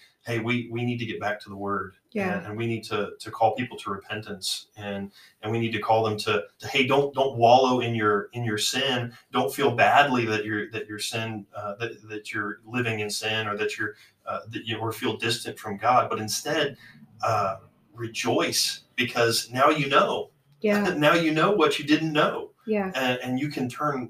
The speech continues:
Speaker 1: you can turn from that. Um, so yeah, if I had a word for, for Chillicothe, it would be, it would be that. It would be,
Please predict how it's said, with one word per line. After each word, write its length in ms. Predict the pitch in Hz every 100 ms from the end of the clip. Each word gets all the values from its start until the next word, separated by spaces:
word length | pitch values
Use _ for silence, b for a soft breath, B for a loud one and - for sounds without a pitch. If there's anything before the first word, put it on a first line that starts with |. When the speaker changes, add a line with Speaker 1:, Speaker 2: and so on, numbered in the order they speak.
| -
Speaker 1:
you 160 | 120
can 140 | - 113
turn 260 | 143 151 147
from 200 | 143 92
that. 260 | - - _ _ _ _ _ 104
Um, 220 | 98 98 - _ _ _ _ _ -
so 380 | - 104 98 -
yeah, 240 | 110 113 -
if 100 | 107
I 120 | 123
had 100 | 127 120
a 40 |
word 360 | 113 110 107 -
for, 360 | 107 101 101 -
for 100 | 101
Chillicothe, 540 | 104 98 - 98 98 92 -
it 100 | 101
would 160 | 98 101
be, 280 | 92 92 -
it 100 | 110
would 140 | 104 104
be 100 | 95
that. 260 | 90 - -
It 80 | 104
would 160 | 104
be, 140 | 101